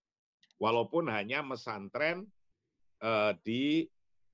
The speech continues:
eh, sebuah lembaga yang tidak ada sekolahan formal, sekolahan formal, tapi di pondok itu sesungguhnya sudah jadi formal.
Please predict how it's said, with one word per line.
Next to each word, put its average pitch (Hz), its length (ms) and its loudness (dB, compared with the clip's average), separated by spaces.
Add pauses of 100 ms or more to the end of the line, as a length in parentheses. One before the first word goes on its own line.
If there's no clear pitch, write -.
(200)
eh, 104 580 2
sebuah 120 480 -2
lembaga 120 680 -2 (720)
yang 113 480 -2
tidak 107 340 0
ada 120 140 0
sekolahan 120 960 -4
formal, 139 560 -2 (240)
sekolahan 113 480 -12
formal, 113 400 -10
tapi 120 320 -8
di 117 160 -10
pondok 170 500 -4
itu 135 300 -4
sesungguhnya 123 640 -8
sudah 110 320 -6
jadi 104 480 -8
formal. 127 480 -4